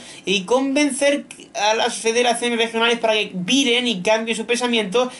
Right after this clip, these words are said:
y den su voto favorable a Casillas. En que, eh, Enrique Márquez le dice a Lu-, a Luis Rubiales que si fuera él no estaría tan tranquilo. Y sobre el Málaga tenemos que hablar de una noticia que muchos estaban esperando porque ya era el momento después de que Altani dijo que vendería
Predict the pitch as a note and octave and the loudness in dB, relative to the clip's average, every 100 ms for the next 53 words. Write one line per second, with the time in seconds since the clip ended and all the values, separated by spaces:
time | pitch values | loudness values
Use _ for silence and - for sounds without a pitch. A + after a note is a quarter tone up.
0 | - - G3 G#3 G#3 G#3+ G3+ G3 G3 G3+ | -12 -4 -2 0 -2 0 0 2 4 4
1 | A3 G3 F3+ F3 E3 F3+ D4+ B3+ F3+ F3+ | 2 2 2 2 0 0 2 2 0 -2
2 | F3+ F3 - - - - - F3 F#3 F#3 | 0 -2 -2 -12 -14 -14 -4 0 2 0
3 | F#3+ A3 A3 F3+ A3 B3 G#3 G3+ G#3+ G#3 | 0 0 0 2 2 2 2 0 2 2
4 | G#3 G3 G3+ - F#3+ G3+ G#3 G#3 G#3+ G3 | 2 2 0 0 -2 0 0 0 0 -2
5 | F3+ F#3+ F#3+ G#3+ G#3+ - - F3+ G3+ F#3+ | -4 0 0 0 -2 -10 -8 -2 0 2
6 | F#3+ G3+ G3 F#3 - - G3+ G3+ F3 F3 | 2 2 0 -2 -12 -2 0 0 -2 -2
7 | F3+ B3 A#3+ C#3 - - - - G3 G#3 | -2 -2 0 -2 -4 -14 -18 -4 0 2
8 | A3+ A3+ B3 C4 C4+ B3+ B3+ B3+ B3 B3 | 2 2 2 2 2 2 0 2 2 4
9 | B3 C4 B3 B3 A3+ G#3 D4+ - B3 A3 | 2 0 0 0 2 2 2 2 0 2
10 | - F#3 G#3+ G#3 A#3+ A#3+ A#3 - G3+ A3 | 0 -2 -2 0 2 2 0 -2 -2 0
11 | A#3 A3+ G#3 G#3 G3 F#3 F#3+ G#3+ G#3 G3+ | 2 0 0 -2 -2 -2 0 0 2 2
12 | F#3+ F#3+ G3 A#3 G3 G#3+ G3 F#3 G3+ F#3+ | 2 0 2 0 0 0 0 -2 -2 -2
13 | F#3 F#3 F#3 G#3+ G#3 G3+ G3+ G3 G3 F#3+ | 0 0 2 0 2 0 -2 -2 -2 -2
14 | F#3+ F#3 F#3+ G#3+ G#3+ G3+ | 0 -2 0 2 2 0